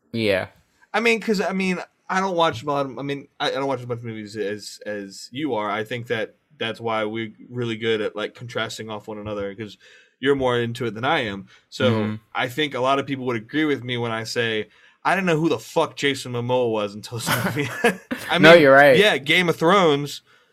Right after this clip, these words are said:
Speaker 2: I, the, the fucking shit I've seen of him in Game of Thrones, he doesn't fucking say shit in that <laughs> fucking show. It doesn't feel like Jason Momoa when I watch those. It's not like, 'cause, you know, Jason Momoa now, when you talk about him,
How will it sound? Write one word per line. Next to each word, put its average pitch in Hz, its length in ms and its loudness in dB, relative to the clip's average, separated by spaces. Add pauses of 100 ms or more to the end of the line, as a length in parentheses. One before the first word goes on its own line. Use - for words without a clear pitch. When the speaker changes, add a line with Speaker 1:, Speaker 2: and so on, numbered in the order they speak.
(1160)
Speaker 2:
I, 180 100 4
the, 165 100 0
the 147 320 -4
fucking 180 320 -2
shit 185 220 0
I've 170 140 2
seen 196 140 -4
of 190 60 -4
him 190 140 -2
in 185 60 0
Game 196 200 -2
of 190 80 -8
Thrones, 202 280 0
he 185 60 0
doesn't 175 160 0
fucking 160 300 -4
say 156 180 0
shit 123 280 -4
in 107 60 -14
that 110 220 -10
<laughs> 120 80 -8
fucking - 240 -2
show. 156 320 4
It 160 160 2
doesn't 175 320 2
feel 175 280 2
like 135 180 2
Jason 139 340 -2
Momoa 127 380 0
when 117 100 -4
I 113 100 -4
watch 120 280 0
those. 98 300 -8
It's 117 180 -8
not 143 220 0
like, 131 280 0 (300)
'cause, 156 100 0
you 170 60 4
know, 165 80 4
Jason 170 360 0
Momoa 143 400 0
now, 117 200 -4
when 113 100 -8
you 110 60 -12
talk 123 260 -4
about 117 220 -2
him, 104 120 -8